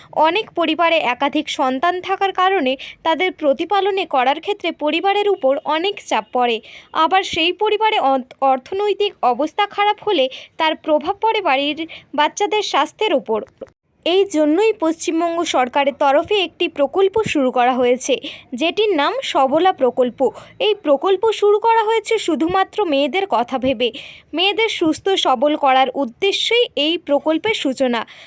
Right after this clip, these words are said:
আজ এই প্রতিবেদনে সেই প্রকল্প সম্পর্কে বলবো। এই প্রকল্প সম্পর্কে জানার জন্য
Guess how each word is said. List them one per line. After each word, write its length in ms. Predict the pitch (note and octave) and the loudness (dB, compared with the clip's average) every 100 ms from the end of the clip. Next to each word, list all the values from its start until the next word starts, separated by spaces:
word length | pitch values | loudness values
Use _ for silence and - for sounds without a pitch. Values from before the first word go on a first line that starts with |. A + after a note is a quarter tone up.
| - | -8
আজ 180 | - F#4 - | -4 -2 0
এই 160 | E4+ F#4 | 0 0
প্রতিবেদনে 760 | - C4 E4+ F#4 A4+ A4 D#4 | 2 0 2 0 2 2 0
সেই 200 | D#4+ F#4+ | 0 -2
প্রকল্প 500 | F4 D4 C#4+ G#4 G4+ F4 | -2 -2 0 0 0 -2
সম্পর্কে 560 | E4 E4+ D4+ G#4 G4+ G#4+ D#4+ | -2 -2 -2 -2 -2 -2 0
বলবো। 360 | C4 A#3 G#3 - - - - | 0 0 -2 -4 -8 -16 -2
এই 160 | G4 | 0
প্রকল্প 500 | G4+ C#4+ C#4+ F#4 G#4+ | 0 0 2 0 0
সম্পর্কে 480 | A4+ A4 G#4+ A4 G#4+ C4 | 0 0 -2 -2 -2 0
জানার 340 | B3+ B3+ E4+ | 0 0 -2
জন্য 260 | - G#4+ | 0 0